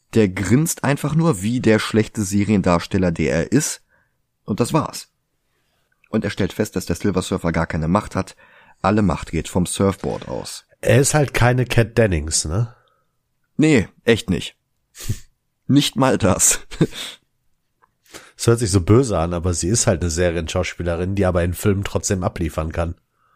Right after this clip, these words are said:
Speaker 1: Ja, geht so. In Thor fand ich sie nicht so großartig. In WandaVision dafür umso mehr.
Speaker 2: Ja, gut.
Speaker 1: Ist halt wieder eine Serie.
Speaker 2: Ja, aber es ist eine Serie auf, äh, sehr hohem Niveau.
Speaker 1: Das ist wahr. Dass die ganze Macht nur im Surfboard ist.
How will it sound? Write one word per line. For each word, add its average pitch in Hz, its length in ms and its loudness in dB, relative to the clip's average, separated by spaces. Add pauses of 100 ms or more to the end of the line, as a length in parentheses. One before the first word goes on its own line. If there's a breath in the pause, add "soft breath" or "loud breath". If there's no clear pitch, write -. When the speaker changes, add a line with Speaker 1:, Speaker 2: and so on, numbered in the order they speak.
Speaker 1:
Ja, 85 300 -2
geht 92 220 -4
so. 113 80 0
In 95 100 0
Thor 107 200 2
fand 107 200 0
ich 95 80 -2
sie 98 100 -2
nicht 98 140 0
so 98 140 -2
großartig. 78 480 -4
In 78 100 -6
WandaVision 139 460 0
dafür 113 260 0
umso 98 180 0
mehr. 87 340 -2
Speaker 2:
Ja, 98 160 -2
gut. 90 280 -8
Speaker 1:
Ist 101 160 -2
halt 98 160 2
wieder 107 100 4
eine 104 140 4
Serie. 90 380 0 (180 soft breath)
Speaker 2:
Ja, 110 220 2
aber 90 160 0
es 87 140 -2
ist 98 200 -4
eine 95 220 -2
Serie 92 560 0
auf, 92 540 -4
äh, 85 520 -4 (720)
sehr 101 380 2
hohem 90 220 0
Niveau. 90 580 0 (580)
Speaker 1:
Das - 180 -4
ist 120 140 -8
wahr. - 240 -8 (1120)
Dass 107 540 -2 (500)
die 92 100 -2
ganze 98 300 -2
Macht 87 280 -2
nur 98 280 2
im 87 100 -2
Surfboard - 600 -4
ist. - 280 -18